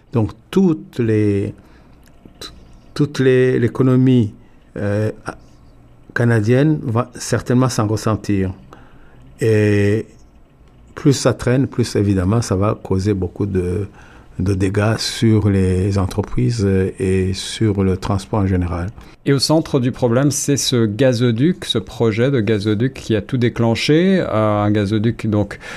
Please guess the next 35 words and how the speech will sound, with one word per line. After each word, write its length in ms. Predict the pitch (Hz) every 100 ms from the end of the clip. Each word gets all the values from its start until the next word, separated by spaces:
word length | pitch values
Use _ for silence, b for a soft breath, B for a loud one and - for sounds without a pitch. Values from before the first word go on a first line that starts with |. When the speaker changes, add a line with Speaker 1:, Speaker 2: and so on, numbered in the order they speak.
| B -
Speaker 2:
de 80 |
la 220 | 117 113 98
société 520 | 117 - 113 104 113
Coastal 540 | 110 104 - 113 104 98
GasLink 720 | 113 107 - 131 151 156 -
qui 280 | - 117 110
doit 140 | 107
transporter 520 | - 107 - 98 -
du 120 | 107 104
gaz 240 | 113 98
naturel 640 | 107 - 110 107 101 98 101
liquéfié 760 | 151 151 135 - 147 160 185 B B -
qui 140 | - 151
traverse 680 | - 123 120 143 - - 120
les 140 | 113
terres 180 | 110 135
ancestrales 720 | 123 - 117 - - 131 151 127
de 80 |
la 160 | 110 107
nation 520 | 107 98 - 135 127 120
Wet'suwet'en. 960 | 135 139 - 123 113 110 120 135 165 160 B B -
Et, 320 | 123 139 131
euh, 220 | 110 107
un 180 | 113 113
accord 360 | 147 - 151 143
avait 220 | 110 107
été 160 | 113
passé 320 | 107 98 - 120
pourtant 400 | 110 - 123 117
avec 260 | 101 101
plusieurs 320 | - 113 117
chefs 480 | 95 127 120 - - 110
de 120 | 98
la 140 | 101
tribu 560 | - 117 113 151 202